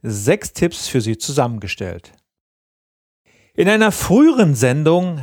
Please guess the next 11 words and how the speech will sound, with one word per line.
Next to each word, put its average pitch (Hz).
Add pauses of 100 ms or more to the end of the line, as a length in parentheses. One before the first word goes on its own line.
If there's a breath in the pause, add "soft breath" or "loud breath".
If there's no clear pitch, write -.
(120)
hatte 196
ich 190
schon -
einmal 160
die 127
Studie 156
der 143
Personalberatung 123
Rochus 117
Momot 123
zitiert. -